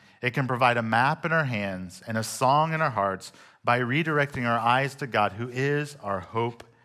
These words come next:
and our helper. As I said, we'll be in Psalm one twenty-one today. And Psalm one twenty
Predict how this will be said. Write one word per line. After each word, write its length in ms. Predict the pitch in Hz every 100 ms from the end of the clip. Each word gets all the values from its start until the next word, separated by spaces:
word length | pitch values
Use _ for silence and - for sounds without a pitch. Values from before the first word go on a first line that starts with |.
| _ _ _ _
and 180 | - 92
our 80 | 92
helper. 420 | 87 82 - 82 87 _ _ _ _ _ _ _ _ _ - -
As 60 | 123
I 40 |
said, 180 | 117 123
we'll 100 | 123
be 80 | 123
in 100 | 117
Psalm 340 | 131 143 135
one 200 | 127 131
twenty-one 480 | - 135 120 113 113
today. 340 | 117 110 113 117 - - -
And 160 | 127
Psalm 420 | 127 156 156 139
one 260 | 135 156 139
twenty 760 | - 151 202 214 110 101 104